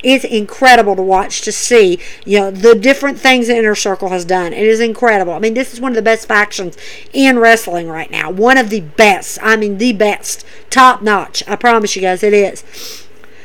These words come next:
Of course, after that, Santana grabs the mic and he says, "We've done some cool things, haven't we, guys? Twenty nineteen, they came together. They carried the company through the pandemic." He says, "If this is our last dance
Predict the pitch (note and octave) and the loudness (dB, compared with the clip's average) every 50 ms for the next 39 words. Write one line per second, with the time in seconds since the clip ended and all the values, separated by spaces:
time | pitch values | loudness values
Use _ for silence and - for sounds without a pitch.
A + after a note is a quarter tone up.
0 | - - - - - - - - - - - - - C#4+ D4 C#4+ C#4+ C#4+ - - | -20 -20 -18 -18 -20 -18 -18 -20 -20 -18 -4 2 6 8 8 8 8 6 4 -2
1 | - - - B3+ C4+ C#4+ C#4 - C4+ D4 C#4+ C4 C4 - D4 C4+ C4+ B3 - D4 | -10 -4 2 4 4 4 4 4 4 4 4 4 2 2 2 2 2 4 4 4
2 | C#4+ C#4 C#4 B3+ B3+ C4 C4 C4 A#3+ - C4 B3 B3 B3 B3+ B3 B3 B3 - A#3 | 6 6 4 6 6 6 6 6 4 2 0 4 6 6 6 6 4 4 2 2
3 | A3+ A3+ A3 - - B3 A#3+ A#3 A3+ A3+ - - - - - - - - - - | 2 2 0 2 2 4 4 4 4 0 -4 -14 -20 -20 -20 -20 -20 -20 -8 0
4 | A#3+ C4+ D4 B3+ E4 E4+ E4+ - - D4 B3+ - E4 D#4+ D#4 D4 - D4+ C#4+ C#4 | 4 4 4 6 6 4 4 4 2 0 2 4 4 4 4 2 4 4 6 6
5 | C4+ B3+ A3+ - C4+ C#4 C4 B3+ A3+ G#3+ F3 G#3 G#3 G#3+ G#3+ G3+ F#3 F3+ F#3 - | 6 4 2 2 4 6 6 6 4 2 0 0 2 2 2 2 2 0 -2 -6
6 | - - - - - - - - - C#4 D4+ D#4+ E4 D#4+ D#4+ D#4+ D#4 D4+ - - | -12 -16 -20 -20 -20 -20 -14 -6 0 2 2 2 4 4 4 4 4 2 2 0
7 | E4 D#4 D4+ D4+ D4 D4 C#4 C4+ B3+ - D4 D4 C#4+ C#4+ C4+ A#3+ C4+ G#3 B3 B3+ | 0 2 2 2 2 2 2 2 2 4 4 4 4 4 2 0 2 4 6 6
8 | C4 C4 C4 C4+ C#4 C#4+ C#4 - - - - - - - - - - A3 A#3 A3 | 8 8 8 6 6 4 4 0 -10 -20 -20 -20 -20 -20 -16 0 2 4 4 6
9 | C#4 D4 D#4 D#4+ E4 D#4+ C#4+ D#4+ - D#4+ D#4 D4+ D4+ D4+ C#4+ D4 C#4 - D4 D4+ | 6 6 8 8 6 4 2 2 4 4 4 4 2 2 0 0 0 2 0 2
10 | D4 D4+ D4 E4+ D4+ C#4+ C4+ A3+ A3 B3+ B3+ C4 C4+ D4+ D#4+ - - - - - | 2 2 2 4 4 4 2 2 4 4 4 6 4 2 2 0 -6 -16 -18 -20
11 | - - - - - - C4+ B3+ - - C4 B3 A#3+ A#3 A3 - - - - - | -18 -18 -18 -12 -2 0 0 0 2 4 6 6 6 6 4 0 -10 -18 -20 -20
12 | - - - - - - C#4+ C#4+ D4 C#4+ - - - - G3 A#3+ D#4+ F#4+ - F4 | -20 -20 -20 -8 4 8 8 8 8 6 0 -12 -18 -2 4 4 4 4 4 4
13 | D#4+ E4+ D#4 D#4 D4+ D4 D4 D4+ D4+ D4 - - C4+ C4 C4+ C#4+ D4 D4+ - - | 6 6 8 8 8 8 6 6 6 4 2 0 2 4 4 4 4 2 0 -4
14 | - - | -12 -14